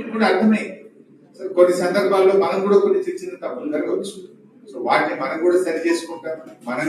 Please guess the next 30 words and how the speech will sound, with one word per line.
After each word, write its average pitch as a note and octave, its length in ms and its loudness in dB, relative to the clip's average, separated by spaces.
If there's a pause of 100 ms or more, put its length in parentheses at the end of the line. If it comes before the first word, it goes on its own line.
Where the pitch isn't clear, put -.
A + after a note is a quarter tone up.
కూడా F3+ 220 6
దాన్ని E3 280 2
వాటన్నిటిని C#3 580 -4
కూడా E3 200 -4
రెక్టిఫై E3+ 420 0
చేసుకొని D#3+ 440 -4 (580)
మనము F3+ 380 2
కూడా F#3+ 180 12
ముందుకు F3 300 4
వెళ్తున్నాం D#3 420 2
as D#3 100 8 (140)
బీఆర్ఎస్ D#3 480 4
పార్టీ. D3 260 -4 (800)
ఎందుకంటే G3 340 2
మీరందరూ G3 480 8
కూడా G#3+ 160 8 (720)
ఇవాళ F3+ 240 4 (640)
ఎంతో G3 160 2 (100)
గర్వపడే G3 480 6
విధంగా F#3 320 6
కేసీఆర్ D#3+ 480 0
గారు D#3 160 0 (600)
తన C3+ 120 -4 (140)
పాలన D3+ 300 -2
అందించారు. - 440 -6 (200)
సపోజ్ D#3+ 300 -6
ఇక్కడ D#3 220 0
మీకు D3+ 160 -4
అన్ని C3+ 180 2
రాష్ట్రాల D#3+ 360 0